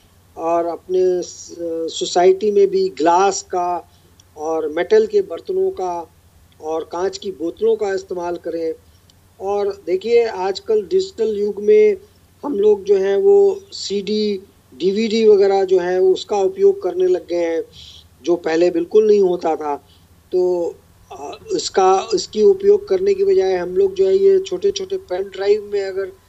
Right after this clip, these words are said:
उसको स्टोर करके रखें तो ये जो है ये एक, अ,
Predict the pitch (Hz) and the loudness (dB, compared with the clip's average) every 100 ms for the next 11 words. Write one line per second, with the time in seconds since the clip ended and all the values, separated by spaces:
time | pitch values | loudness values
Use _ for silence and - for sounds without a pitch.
0 | _ _ - 185 - 202 196 196 196 196 | _ _ -4 -4 2 2 4 2 2 2
1 | 185 185 196 185 - 190 190 190 - - | -4 0 0 0 -2 2 2 2 -14 -20
2 | _ - 196 175 220 254 240 220 226 233 | _ 2 2 4 2 2 2 2 2 0
3 | 233 220 _ 214 185 180 226 233 226 214 | -2 -8 _ -18 -8 2 4 4 2 0
4 | - _ _ - 196 190 190 202 185 180 | -8 _ _ -10 0 0 0 -4 -2 -4
5 | 151 | -6